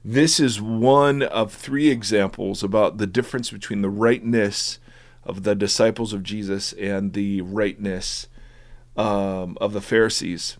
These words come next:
which turns out to be wrongness, Timothy. <laughs> So they pray for, uh, for, t-, in order to impress others. So, um, the, the reader today is yours truly,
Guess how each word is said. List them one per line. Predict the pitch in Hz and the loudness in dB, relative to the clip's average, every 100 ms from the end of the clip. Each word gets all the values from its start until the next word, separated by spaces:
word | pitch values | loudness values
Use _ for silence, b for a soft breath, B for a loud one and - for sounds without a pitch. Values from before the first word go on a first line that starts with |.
| _ | _
which | - 113 101 - | -6 -2 -2 -2
turns | - 151 135 | 2 4 6
out | 139 | 4
to | 139 | 4
be | 123 | 2
wrongness, | 113 127 135 135 110 92 - - b - | 6 8 8 6 2 0 -4 -6 b -2
Timothy. | 131 113 98 110 113 - - | 2 2 2 0 0 -6 -12
<laughs> | - 508 - 571 494 - - - B B B B | -10 -4 -4 -4 -8 -8 -16 -10 B B B B
So | - 127 | 0 2
they | |
pray | 113 - 139 131 120 104 b b b b b | 2 6 8 8 8 4 b b b b b
for, | - 123 110 107 | 4 6 8 8
uh, | 104 101 | 8 6
for, | - - 113 107 87 | 0 0 4 4 2
t-, | - - | -2 -4
in | 120 | 2
order | 123 123 | 4 4
to | - 117 | 4 -4
impress | 101 131 117 | 2 2 6
others. | 131 123 107 | 4 4 2
So, | - 165 156 139 B B B B - | 6 8 6 4 B B B B 4
um, | 170 160 147 135 - | 8 8 6 0 -16
the, | 127 131 143 127 | -2 8 8 8
the | 135 143 | 4 6
reader | 156 240 208 | 8 8 6
today | 175 165 147 147 156 | 4 6 8 8 8
is | 156 139 123 | 6 4 4
yours | 120 151 151 | 8 8 6
truly, | - 165 196 127 135 | 6 6 8 8 4